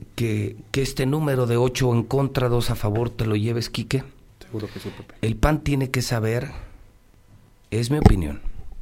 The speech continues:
Speaker 1: que se está equivocando,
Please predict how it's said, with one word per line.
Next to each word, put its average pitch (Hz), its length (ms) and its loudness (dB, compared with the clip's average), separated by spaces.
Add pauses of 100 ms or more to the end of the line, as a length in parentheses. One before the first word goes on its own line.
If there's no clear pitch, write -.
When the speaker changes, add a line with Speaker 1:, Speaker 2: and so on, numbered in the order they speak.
(1500)
Speaker 1:
que 113 120 0
se 101 80 -2
está 110 160 -4
equivocando, 98 680 -2